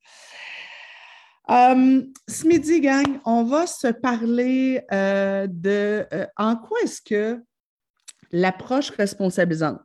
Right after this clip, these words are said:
la responsabilisation des enfants, que ce soit mon approche, la, la, la responsabilisation en général, c'est quoi le lien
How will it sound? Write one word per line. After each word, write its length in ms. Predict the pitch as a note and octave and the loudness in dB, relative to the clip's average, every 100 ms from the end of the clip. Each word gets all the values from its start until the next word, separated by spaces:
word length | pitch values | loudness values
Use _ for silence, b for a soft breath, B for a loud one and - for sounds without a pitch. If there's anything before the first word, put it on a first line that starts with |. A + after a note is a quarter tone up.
| _ | _
la 200 | D3 D3+ | -8 -6
responsabilisation 1200 | D#3+ G#3+ - A3+ A3 G3+ F#3+ F3+ F#3 E3+ - A3+ | -4 -6 -6 -8 -6 -6 -6 -4 -2 -4 -6 -4
des 200 | G#3+ E3+ | -2 -2
enfants, 220 | D#3+ D#3 | -4 -6
que 80 | F#3 | -8
ce 60 | E3 | -10
soit 160 | - | -6
mon 180 | G3 F3+ | -2 0
approche, 380 | D#3+ D#3+ A3 - D#3+ B B B B | -2 -4 -8 -8 -12 B B B B
la, 400 | G3 F3 G3 E3+ | -4 0 2 2
la, 180 | E3+ D#3 | 2 2
la 140 | F3 | 0
responsabilisation 880 | F3 F#3 G#3 F#3 F#3 F3 E3+ F3 A#3+ | 0 -2 -4 -4 -4 -2 -2 -4 -4
en 100 | A3 | -4
général, 600 | F3 D#3+ D#3+ E3+ G3 A#3 A3+ B B | -2 0 0 0 -2 -4 -6 B B
c'est 260 | - C4+ C4+ | -6 -4 -4
quoi 160 | - A4 | -2 2
le 80 | B3+ | 2
lien 400 | D#3+ D#3 D#3 | 2 0 -2